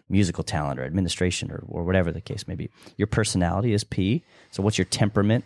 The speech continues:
What, what sort of, uh, of attitude do you have toward the world, and, and how can you apply that in ministry?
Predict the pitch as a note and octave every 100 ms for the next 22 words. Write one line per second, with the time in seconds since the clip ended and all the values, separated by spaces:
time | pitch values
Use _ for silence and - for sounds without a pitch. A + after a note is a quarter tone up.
0 | - F#2+ - G2+ G#2 - - G#2 F2+ E2
1 | D#2+ - F2 D#2+ D#2+ E2+ _ _ _ _
2 | _ _ E2 F#2 F#2+ - - G2 F#2+ -
3 | E2+ F2+ F2 F2 G2 - F#2+ E2+ E2 F2
4 | B2+ G2+ D#2+ - - - E2+ F2 F2 F2
5 | E2 - F2+ F2 F2 F2 F2+ F#2 - F#2